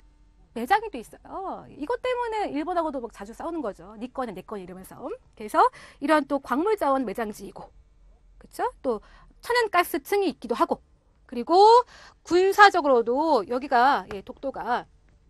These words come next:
아주 중요한 역할을 하고 있습니다. 그래서 가운데로 갈게요. 이제 옛날부터 독도를 두고, 예, 이제 불리는 이름들이 다양했습니다. 그죠?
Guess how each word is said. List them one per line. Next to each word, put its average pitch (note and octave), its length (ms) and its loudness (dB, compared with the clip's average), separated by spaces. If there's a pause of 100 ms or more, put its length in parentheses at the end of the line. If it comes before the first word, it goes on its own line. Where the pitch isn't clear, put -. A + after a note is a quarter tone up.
(280)
아주 - 160 -10
중요한 F4 300 2
역할을 A3 440 -8
하고 D#4+ 360 -2 (280)
있습니다. A#3+ 420 -8
그래서 C#4 300 4 (260)
가운데로 A#3+ 340 -4
갈게요. G3 320 -14
이제 B3 540 -8
옛날부터 C4+ 680 0 (440)
독도를 F#4 500 0
두고, C#4 320 4 (340)
예, F#3 340 -8
이제 F#3+ 180 -12
불리는 D#4+ 520 0
이름들이 D4 540 0 (520)
다양했습니다. - 840 -2 (340)
그죠? E4 300 -12